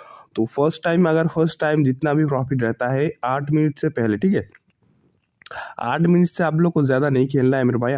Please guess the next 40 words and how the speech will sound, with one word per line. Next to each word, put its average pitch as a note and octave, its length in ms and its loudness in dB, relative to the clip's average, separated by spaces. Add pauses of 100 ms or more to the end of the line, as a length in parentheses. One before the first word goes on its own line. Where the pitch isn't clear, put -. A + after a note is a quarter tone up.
आठ B2+ 240 -2
मिनट C#3 160 2
के C#3 100 -4
अंदर C#3 240 2
जितना B2 320 -2
भी C3 120 4
प्रॉफिट A#2 440 0
रहे A2 160 0
भाई, A#2+ 180 0
प्रॉफिट B2 380 -2
बुक A#2+ 240 0
करो। B2+ 200 0 (640)
और G#2 300 0
लालच B2+ 380 0
ब-, C3 180 -2 (320)
बिल्कुल B2 400 0
भी C#3 120 4
नहीं C3 140 4
करना B2 220 2
है C3 120 0
कि C3+ 160 -4
पाँच A#2+ 280 -2
हज़ार A#2+ 240 2
से B2 140 -4
पचास A#2 340 -2
हज़ार A#2 380 0 (320)
पाँच A2+ 140 0
हज़ार A2+ 260 2
से A2+ 180 -2
बीस A2 240 2
हज़ार, A2+ 380 0
ऐसा C3+ 320 0 (420)
सपना A#2+ 320 -2
कभी A2+ 240 2
नहीं A#2 160 4
देखना G#2+ 280 2
है। E3+ 140 0 (440)
आप C3+ 140 0
लोगों D#3 260 4
से E3 120 2